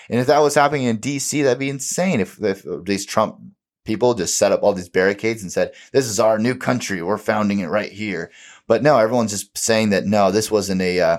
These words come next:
this is, they, they handled this way differently. This is, this is just like the B L M riots we've seen all summer long. And it's, it's really not the same thing."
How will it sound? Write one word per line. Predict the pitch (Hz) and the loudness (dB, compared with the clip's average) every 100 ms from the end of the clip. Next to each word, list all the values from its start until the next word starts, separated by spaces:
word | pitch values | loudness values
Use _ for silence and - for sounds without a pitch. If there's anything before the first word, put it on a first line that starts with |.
| - | 0
this | 123 | -2
is, | 107 87 - _ _ _ _ | -2 -6 -10 _ _ _ _
they, | - 117 95 | 0 0 2
they | 120 131 | 0 0
handled | 127 123 104 | 0 -2 -2
this | 92 - | -4 -6
way | 98 123 123 | 0 2 2
differently. | 104 92 82 71 82 | 0 -4 -6 -6 -4
This | 82 110 | -2 -2
is, | 110 92 - - | -4 -8 -10 -10
this | 113 104 | -6 -6
is | 92 | -2
just | 127 131 123 | 0 2 2
like | 113 98 | 0 0
the | - 98 90 - - _ - | 0 2 2 0 -10 _ -2
B | 113 | 2
L | 104 98 95 | 4 4 4
M | 95 90 71 | 2 -2 -2
riots | 92 85 82 | 0 2 0
we've | - 82 | -6 -8
seen | - 90 90 | -6 -6 -4
all | 90 87 | 0 0
summer | 90 90 85 | 0 -6 -4
long. | 85 80 82 | -4 -6 -6
And | 85 | -8
it's, | 85 - | -10 -12
it's | 87 - | -16 -6
really | 98 95 | -2 -2
not | 90 82 | -2 -6
the | 85 | -8
same | 85 78 | -8 -10
thing." | - 76 | -8 -10